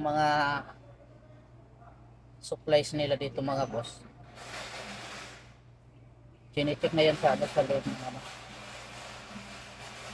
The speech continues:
sa loob ng warehouse. Binabilang na yan nila dito,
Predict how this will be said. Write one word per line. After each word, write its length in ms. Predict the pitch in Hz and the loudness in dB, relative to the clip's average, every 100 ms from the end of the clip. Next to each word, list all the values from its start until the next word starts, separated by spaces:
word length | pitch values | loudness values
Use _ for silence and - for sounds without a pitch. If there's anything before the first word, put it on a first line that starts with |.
| - - - - - - - - - | -12 -12 -12 -14 -14 -12 -12 -12 4
sa 160 | 160 151 | 8 10
loob 240 | 156 151 160 | 10 8 4
ng 320 | 160 151 156 | 6 6 6
warehouse. 480 | 151 147 165 175 - - - - - - - - - - - - - - - - - - - - - - - | 6 8 6 6 4 -10 -14 -16 -16 -18 -18 -18 -18 -18 -18 -16 -16 -16 -14 -12 -14 -14 -16 -14 -14 -12 -4
Binabilang 560 | 143 151 156 165 170 170 | 6 6 8 6 6 8
na 80 | 170 | 8
yan 160 | 165 | 8
nila 240 | 165 165 156 | 8 6 4
dito, 320 | 156 - | 2 0